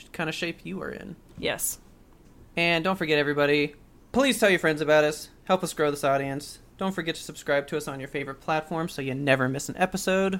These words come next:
Speaker 1: We release weekly every Monday 'cause this season don't stop. <laughs>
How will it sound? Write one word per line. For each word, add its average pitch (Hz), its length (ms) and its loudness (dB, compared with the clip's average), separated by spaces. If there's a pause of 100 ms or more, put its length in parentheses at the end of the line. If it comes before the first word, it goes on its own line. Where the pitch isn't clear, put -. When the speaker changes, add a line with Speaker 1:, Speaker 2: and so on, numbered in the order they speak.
(120)
Speaker 1:
We 151 120 -4
release 143 380 -6
weekly 214 580 -2
every 147 440 4
Monday 196 600 2 (180)
'cause 147 160 -10
this 170 180 2
season 156 420 -2
don't - 220 2
stop. - 520 4 (200)
<laughs> - 200 -10